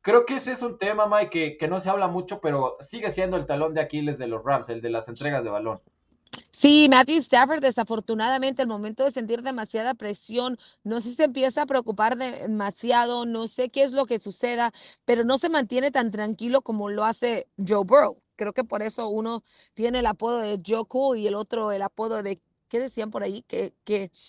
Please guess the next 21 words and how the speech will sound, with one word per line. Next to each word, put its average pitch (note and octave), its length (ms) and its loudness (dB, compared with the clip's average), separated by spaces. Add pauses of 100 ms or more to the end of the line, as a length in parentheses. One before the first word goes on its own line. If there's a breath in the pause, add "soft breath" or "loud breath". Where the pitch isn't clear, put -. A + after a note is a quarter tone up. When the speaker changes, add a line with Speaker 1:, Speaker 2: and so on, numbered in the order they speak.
(100)
Speaker 2:
que G#3 100 -4
no A#3 80 0
sabe C4+ 180 6
jugar A3 200 2
en B3 120 -2
postemporada. G#3+ 640 -2
Que, C#4 160 -2
no D4 200 2
sé, A#3 120 0
mejor A3 220 -2
no C4 100 -2
me B3+ 80 -2
meto A3+ 260 -2
tanto A3+ 240 -2
en A3+ 80 0
los G#3 120 -2
apodos A3 360 -2
de A3 60 0
estos G#3+ 220 -2
jugadores, G#3 500 0 (360 loud breath)
pero C4 300 8